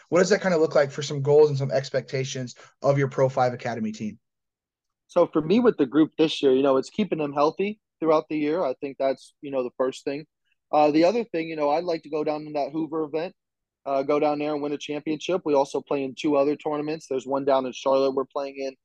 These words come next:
Speaker 2: and then another one in Cary at the end of the year. So, you know, really ramping up for those events and making sure our guys are prepped for that. But, you know, more than that, I think to me,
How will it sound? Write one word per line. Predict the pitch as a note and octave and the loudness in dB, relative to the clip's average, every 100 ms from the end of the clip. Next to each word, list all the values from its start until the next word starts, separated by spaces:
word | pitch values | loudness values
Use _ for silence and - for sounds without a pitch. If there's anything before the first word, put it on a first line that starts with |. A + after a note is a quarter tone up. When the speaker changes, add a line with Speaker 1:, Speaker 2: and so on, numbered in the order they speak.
| _ _ _ | _ _ _
Speaker 2:
and | C#3 | 0
then | C#3 | 2
another | C3 C3+ C#3+ | 4 4 4
one | C3+ C3+ | 4 0
in | B2+ A2 | -2 -4
Cary | D3+ C#3 C3 C3+ | 0 2 2 0
at | B2 | 0
the | C3+ | -4
end | B2+ | -6
of | B2 | -6
the | B2+ | -2
year. | C3 C3+ | -2 -2
So, | C#3 B2+ _ _ | -4 -6 _ _
you | D#3+ | 0
know, | |
really | E3 F3 G3+ F3+ | 2 2 0 -2
ramping | E3 E3+ E3+ D3+ | -8 -8 -6 -4
up | D#3 | -4
for | - | -6
those | D3 C#3+ | -4 -4
events | C#3 C3+ C#3+ - | -2 -4 -4 -8
and | C#3+ | -10
making | C#3 C#3 | -10 -10
sure | - C#3 | -4 0
our | C3+ | 0
guys | C3 C3 C3 | 2 -2 -2
are | A#2 | -6
prepped | C#3 C3 | -6 -6
for | - | -4
that. | C#3+ C#3 | -2 -2
But, | C#3+ C3+ _ _ _ | 0 -2 _ _ _
you | F3+ | -2
know, | F#3 | 0
more | F#3 A#3 | 2 0
than | G3+ A3 F3+ | 0 -4 -2
that, | E3 D#3 | -4 -2
I | D#3+ | -6
think | - F3 - | -6 -10 -10
to | |
me, | D3+ D3+ F3 F#3 | -8 -6 -4 -8